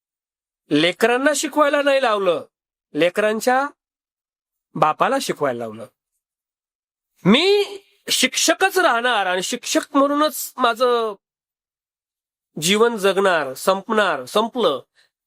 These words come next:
ते ठरवलेलं आहे तेवढंच. मी अमुक नोकरी करणार, एक छोटंसं घर बांधणार, घर, गाडी, बायको, वन बीएचके, टू बीएचके फार झालं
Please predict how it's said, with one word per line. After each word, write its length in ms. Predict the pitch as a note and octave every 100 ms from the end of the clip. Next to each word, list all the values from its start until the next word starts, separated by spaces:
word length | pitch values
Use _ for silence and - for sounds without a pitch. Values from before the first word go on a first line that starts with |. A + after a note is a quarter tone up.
| _
ते 60 | G3+
ठरवलेलं 560 | - G3 A3 C#4+ C#4+ G#3+
आहे 100 | F3+
तेवढंच. 300 | F3+ E3+ D3+ - _ _ - _ _ _ _ _
मी 100 | F3+
अमुक 280 | F#3 G3+ B3
नोकरी 320 | A#3+ A3 A#3
करणार, 400 | A#3 A#3+ C4 G#3 F#3+ _ _ _ _ _ _
एक 120 | G3 G3 _ _ _ _ _ _ _ _ _ _ _ -
छोटंसं 340 | G3 A3 G#3+ G3+
घर 160 | G#3+
बांधणार, 420 | G#3 G#3 A3 G#3 C#3 _ _ _ _ _ _ _ -
घर, 320 | F3 G#3 F#3+ B2+ _ _ _ _ _ -
गाडी, 400 | F3+ F3+ G#3 D3 - _ _ _ -
बायको, 560 | F3 F3+ A3 G#3+ B2 - _ _ _ _ _ _ _ _ _ _ _ _ _ _ _
वन 200 | F3 G3
बीएचके, 380 | G3 G3 - A3
टू 180 | D#3 G3+
बीएचके 360 | F#3+ F#3+ -
फार 200 | F#3 F#3+
झालं 200 | F3 F3+